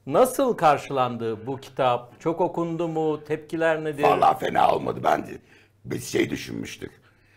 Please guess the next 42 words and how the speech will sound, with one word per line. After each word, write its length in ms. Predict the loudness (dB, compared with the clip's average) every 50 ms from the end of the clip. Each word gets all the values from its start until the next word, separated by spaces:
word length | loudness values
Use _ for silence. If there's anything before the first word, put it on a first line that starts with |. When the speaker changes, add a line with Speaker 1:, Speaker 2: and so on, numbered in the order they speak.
| _ _ _ _
Speaker 2:
İşte 180 | -12 -8 -6 -6
ik-, 320 | -6 -6 -10 -12 _ -12
iki 220 | -10 -8 -6 -2 0
bin 200 | 0 0 0 0
basılır. 460 | -2 -2 -4 -4 -4 -4 -4 0 2
Belki 260 | 2 2 2 0 -2
sonra 240 | -6 -6 -4 -4 -4
iki 240 | -4 -6 -8 -8 -6
bin 100 | -4 0
daha 260 | 2 2 2 0 -2 -10 -20 _ _ _ -4
üç 200 | -4 -4 0 2
baskı 340 | 2 2 2 0 -2 0 0
yaptılar. 380 | 2 2 0 -2 -6 -4 -4
Speaker 1:
Üç 160 | -4 -2 2
baskı 300 | 2 2 2 0 -4 -10
yaptı. 260 | -10 -10 -12 -14 -12 -10
Speaker 2:
Üç 180 | -10 -6 0 2
baskı 200 | 2 2 2 0
Speaker 1:
Tamam. 140 | 0 2 2
Speaker 2:
yaptılar. 400 | 2 2 0 -2 -2 0 0 -2
Şimdi 220 | -4 -8 -10 -10
şey 340 | -10 -6 -4 -2 -2 -2 -4
bulunamıyor. 460 | -6 -6 -4 -4 -4 -2 -2 -2 -4 -4 -6 -12 -20 -20 -20 -2 2
E, 300 | 4 4 6 4 2 0 -6 -14 -20 -20 _ _ _ _ _ _ _ 0
vallahi 400 | 2 4 4 6 6 4 4 2
kimse 240 | 0 -4 -6 -6 -6
kötü 240 | -6 -4 -4 -4 0
karşılamadı 580 | 0 0 0 0 -2 -2 -2 -2 0 0 0
o 80 | 0 0
kadar 340 | 0 -2 0 2 0 2 2
fazla. 480 | 2 2 0 0 0 -2 -2 -4 -6 -16 -20 -16 -10
Birkaç 300 | -2 2 4 4 4 2
küfür 240 | -2 -8 -6 -4 -2
yedim 300 | 0 2 2 2 4 4
aslında. 540 | 4 2 2 0 -6 -10 -6 -6 -4 -6 -6 -10 -18 _ _ _ _ -14
Speaker 1:
E, 140 | -12 -10 -6
azmış. 540 | -6 -6 -6 -6 -10 -16 -20 -20 -20 -6 0
Speaker 2:
Yani 340 | 2 4 4 4 2 2 4
yok, 340 | 4 4 2 2 -2 0 2
yedim 320 | 2 4 4 2 2 2
o 240 | 0 0 0 0 -2
şeyden. 460 | -4 -4 -4 -2 -2 0 -2 -4 -4